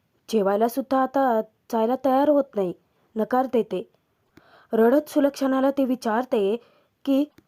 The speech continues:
आपल्या निशाच्याच बाबतीत हे सगळं असं का घडतंय? नाही म्हणजे आपण तिच्या बाबतीत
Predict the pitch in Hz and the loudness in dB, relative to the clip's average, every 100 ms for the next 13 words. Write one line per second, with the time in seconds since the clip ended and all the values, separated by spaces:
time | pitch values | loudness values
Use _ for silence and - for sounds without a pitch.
0 | _ _ 202 208 294 302 240 - 262 294 | _ _ -8 -2 0 0 -2 -2 -2 0
1 | 285 285 285 294 285 269 254 285 285 277 | 0 -2 -2 -4 -2 -2 0 0 0 0
2 | 311 285 254 269 180 - 185 190 _ _ | 0 0 0 2 0 0 -2 -2 _ _
3 | _ _ 240 269 285 277 285 233 220 262 | _ _ -2 0 2 0 -2 -2 -6 -2
4 | 233 208 - _ _ _ _ - 226 254 | -2 -2 -8 _ _ _ _ -10 -6 -2
5 | 277 277 - 254 | 0 -2 -2 -4